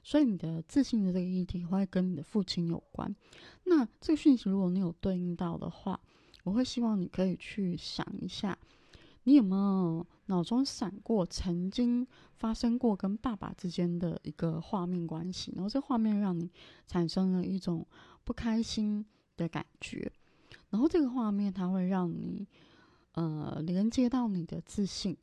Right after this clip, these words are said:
因为这个讯息说，有一些人他会因为父亲曾经做过一些事情，可能打你啊，或者一些语言上的事情，或者他用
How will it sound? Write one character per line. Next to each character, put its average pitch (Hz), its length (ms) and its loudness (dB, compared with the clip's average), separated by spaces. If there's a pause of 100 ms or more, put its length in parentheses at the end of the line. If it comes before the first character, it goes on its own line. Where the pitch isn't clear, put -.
因 254 120 4
为 294 200 6 (560)
这 330 140 4
个 240 60 2
讯 233 200 2
息 185 180 -2
说， 185 300 -2
有 170 180 0
一 208 40 -2
些 269 160 0
人 226 160 0
他 202 200 -4
会 196 380 0 (280)
因 277 240 6
为 262 180 6
父 226 200 0
亲 190 300 -2
曾 165 220 -2
经 170 240 -2
做 202 180 -2
过 185 260 2
一 185 80 2
些 175 200 -2
事 190 180 -4
情， 165 340 -4 (360)
可 - 120 -4
能 180 160 0
打 165 220 -4
你 214 260 2
啊， 180 440 0 (200)
或 220 160 0
者 - 120 0
一 175 40 0
些 214 140 0 (120)
语 180 160 0
言 165 280 0
上 190 260 -2
的 160 380 -2
事 202 240 -2
情， - 240 -6
或 208 140 -2
者 180 80 -6
他 175 100 -4
用 190 220 -2